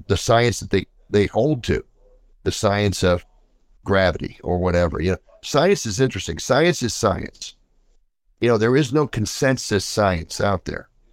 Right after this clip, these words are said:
Whenever you have to get a consensus on something, it's not science. Because science is a fact, whether one person believes it or no person believes it, <laughs> it's still fact.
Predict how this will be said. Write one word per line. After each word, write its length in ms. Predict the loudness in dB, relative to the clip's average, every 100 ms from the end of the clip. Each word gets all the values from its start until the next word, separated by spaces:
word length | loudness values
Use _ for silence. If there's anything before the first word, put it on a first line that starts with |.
| _ -2
Whenever 220 | 0 2
you 80 | 2
have 100 | 2
to 100 | 0
get 140 | 0
a 40 |
consensus 580 | 0 -2 0 0 0 -2
on 100 | 0
something, 320 | 0 0 0
it's 140 | -2 0
not 160 | -2
science. 420 | 0 0 0 -4 -18 _ _ _ _ _
Because 240 | 0 0 2
science 460 | 4 6 4 2
is 160 | -2 0
a 60 | 0
fact, 400 | 2 2 2 0
whether 300 | 2 2 0
one 300 | 0 0 0
person 380 | 2 0 2 0
believes 300 | 2 2 2
it 80 |
or 140 | 0 2
no 180 | 2 2
person 380 | 0 -2 0
believes 340 | -2 -2 -4 -6
it, 140 | -6 -4
<laughs> 40 |
it's 180 | -4 -4
still 300 | 0 0 0
fact. 480 | -2 -2 -4 -8